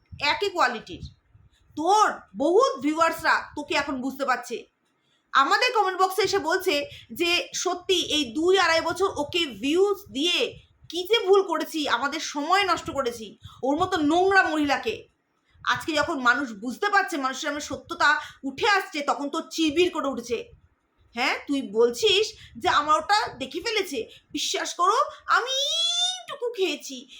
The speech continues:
এইটুকু খেয়ে আমার এমন হয়েছে, আমার উল্টি হয়েছে, আমার হাগা হয়েছে, আমার ঘুম হয়নি, আমার এই হয়েছে, সেই হয়েছে। মানুষকে তুই গল্প, মানে গল্পের গরুকে কীভাবে গাছে চড়াতে হয় তোর কাছ থেকে শুনতে লাগে, তোর কাছ থেকে জানতে লাগে।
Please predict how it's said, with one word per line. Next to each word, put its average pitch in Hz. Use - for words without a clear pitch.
এইটুকু 640
খেয়ে 392
আমার 330
এমন 381
হয়েছে, 339
আমার 349
উল্টি 311
হয়েছে, 359
আমার 339
হাগা 294
হয়েছে, 330
আমার 294
ঘুম 311
হয়নি, 330
আমার 311
এই 285
হয়েছে, 339
সেই 320
হয়েছে। 320
মানুষকে 453
তুই 571
গল্প, 330
মানে 320
গল্পের 294
গরুকে 381
কীভাবে 370
গাছে 254
চড়াতে 427
হয় 277
তোর 277
কাছ 269
থেকে 247
শুনতে 226
লাগে, 196
তোর 440
কাছ 440
থেকে 392
জানতে 254
লাগে। 214